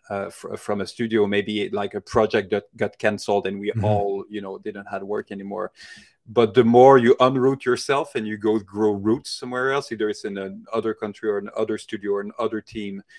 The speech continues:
Speaker 1: this is when you learn. So getting out of
Speaker 2: Yeah.
Speaker 1: the comfort zone is, uh, pretty important as well.
Speaker 2: Yeah, I wanted to reinforce kind of something that you mentioned. I, I think that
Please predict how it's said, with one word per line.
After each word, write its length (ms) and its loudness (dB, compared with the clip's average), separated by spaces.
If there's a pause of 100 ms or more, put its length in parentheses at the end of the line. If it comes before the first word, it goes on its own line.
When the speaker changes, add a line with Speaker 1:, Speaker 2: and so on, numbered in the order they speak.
(200)
Speaker 1:
this 200 -6
is 120 -4
when 360 0
you 180 -6
learn. 260 -8
So 380 -14
getting 340 -6
out 160 -2
of 100 -6
Speaker 2:
Yeah. 60 -4
Speaker 1:
the 60 -8
comfort 400 -8
zone 240 -12 (180)
is, 280 -16
uh, 180 -12 (160)
pretty 220 -20
important 560 -20 (340)
as 180 -18
well. 220 -12 (1080)
Speaker 2:
Yeah, 120 4
I 40 4
wanted 180 4
to 60 -2
reinforce 640 0
kind 180 -2
of 80 -2
something 300 0
that 100 -2
you 140 0
mentioned. 600 0
I, 180 -4
I 120 -4
think 240 0
that 260 -2